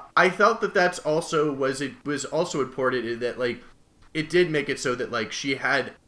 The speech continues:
an active thing to choose to do. And it doesn't necessarily mean that, you know, her ch-, that making that choice, it's silly that she wants to go back on it, because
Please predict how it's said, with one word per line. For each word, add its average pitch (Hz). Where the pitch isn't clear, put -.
an 123
active 120
thing 107
to 107
choose 110
to 104
do. 107
And 143
it 156
doesn't 175
necessarily 139
mean 117
that, 110
you 123
know, 98
her 113
ch-, -
that 113
making 123
that 113
choice, 120
it's 123
silly 120
that 104
she 113
wants 104
to 98
go 98
back 147
on 113
it, 107
because 127